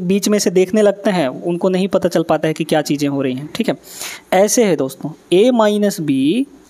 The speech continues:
और upon ए plus B, ठीक है, A minus बी upon ए plus बी, और minus, भाई रूट सेवन प्लस ऊपर चला गया, ये वाला नीचे आ गया, यानी उल्टा हो गया है,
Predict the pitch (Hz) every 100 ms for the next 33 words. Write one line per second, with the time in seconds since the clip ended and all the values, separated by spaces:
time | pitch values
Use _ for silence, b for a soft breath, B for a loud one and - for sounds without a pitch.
0 | - 170 185 - 175 190 190 160 156 -
1 | 190 202 214 214 196 262 - - _ _
2 | _ - - 196 - 185 202 202 202 180
3 | 185 196 196 202 175 196 214 190 233 285
4 | B B B 170 175 214 233 160 147 185
5 | 196 B B B - 185 247 - - -
6 | _ _ _ _ - - 208 226 226 233
7 | 226 233 233 247 226 247 240 226 220 220
8 | - _ - 170 208 214 220 240 220 202
9 | 160 175 202 202 240 226 208 185